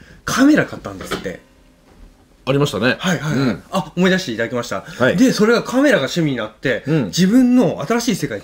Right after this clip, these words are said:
Speaker 1: 連れてかれちゃった人の話なんですけど、
Speaker 2: うん。
Speaker 1: だいぶ他にこういった事例ってあったりするんですか？
Speaker 2: いや、あったりするね。
Speaker 1: あったりするんですね、やっぱり。
Speaker 2: あ、やっぱこういう事例ってさ、
Speaker 1: はい。
Speaker 2: 本当にたくさんあるんだよね。
Speaker 1: あ、そうなんですね。
Speaker 2: うん。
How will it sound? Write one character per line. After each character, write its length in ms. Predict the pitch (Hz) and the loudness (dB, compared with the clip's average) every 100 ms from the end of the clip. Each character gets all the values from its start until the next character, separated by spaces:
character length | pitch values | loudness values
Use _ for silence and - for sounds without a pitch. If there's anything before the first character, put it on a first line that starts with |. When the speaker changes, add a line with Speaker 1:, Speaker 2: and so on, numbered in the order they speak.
| - | -4
Speaker 1:
連 100 | 185 | -2
れ 60 | |
て 60 | 202 | -2
か 100 | 208 | -4
れ 80 | 196 | -4
ち 60 | |
ゃ 60 | 196 | -6
っ 40 | |
た 80 | - | -6
人 160 | 180 190 | -4 -2
の 80 | 170 | 0
話 240 | 175 165 | 0 0
な 80 | 143 | -4
ん 60 | |
で 80 | 87 | -4
す 80 | - | -12
け 80 | 92 | -8
ど、 180 | 95 87 | -6 -2
Speaker 2:
う 80 | 139 | 0
ん。 220 | 127 73 - - | 0 -2 -10 -8
Speaker 1:
だ 120 | - 294 | 0 2
い 20 | |
ぶ 80 | 156 | 0
他 260 | - 269 | -2 0
に 120 | 285 | 0
こ 140 | - 233 | 0 -2
う 20 | |
い 60 | 233 | -4
っ 0 | |
た 80 | 139 | -4
事 180 | 151 | 0
例 80 | 202 | 0
っ 20 | 202 | -2
て 120 | - | -8
あ 80 | 175 | -10
っ 80 | |
た 100 | - | -12
り 60 | 143 | -14
す 100 | - | -12
る 100 | 107 | -12
ん 20 | |
で 60 | 85 | -12
す 80 | - | -18
か？ 140 | - | -8
Speaker 2:
い 80 | - | 0
や、 180 | 170 - - | 0 0 -4
あ 60 | |
っ 80 | - | -4
た 100 | 139 | -4
り 60 | 95 | -6
す 120 | - | -6
る 100 | 110 | -2
ね。 240 | 120 113 - - | 0 -2 -4 -4
Speaker 1:
あ 60 | |
っ 100 | 262 | -2
た 60 | 180 | -2
り 60 | |
す 100 | 147 | 0
る 80 | 185 | 0
ん 20 | |
で 80 | 175 | 0
す 140 | - 123 | -2 -4
ね、 80 | |
や 100 | 110 | -4
っ 40 | 104 | -2
ぱ 80 | 170 | 0
り。 80 | 180 | 0
Speaker 2:
あ、 80 | 190 | 2
や 120 | 240 | 0
っ 20 | |
ぱ 100 | 196 | 0
こ 380 | - 254 285 285 | -4 -6 -2 0
う 80 | 269 | 0
い 80 | |
う 280 | 269 262 220 | 0 -2 -2
事 180 | 170 202 | 0 0
例 160 | 202 202 | 2 0
っ 20 | |
て 200 | 202 190 | -2 -2
さ、 120 | 185 | 0
Speaker 1:
は 160 | 165 104 | 0 0
い。 40 | |
Speaker 2:
本 240 | 185 208 208 | 0 -2 0
当 100 | 196 | 0
に 220 | 185 175 | 0 -2
た 180 | - 165 | -6 -6
く 100 | - | -2
さ 80 | |
ん 160 | 170 160 | -2 0
あ 80 | 151 | -2
る 120 | 131 | -2
ん 80 | 78 | -4
だ 80 | 65 | -10
よ 120 | 62 | -10
ね。 120 | 90 101 | -6 -4
Speaker 1:
あ、 140 | - - - - | -6 -10 -20 -16
そ 280 | - 151 | -4 0
う 260 | 175 233 240 | 4 4 4
な 140 | 202 156 | 4 2
ん 100 | 135 | 0
で 120 | 120 | -4
す 160 | - | -8
ね。 320 | 110 104 107 104 | -6 -4 -2 0
Speaker 2:
う 40 | |
ん。 520 | 123 117 101 82 76 | 0 0 0 -4 -6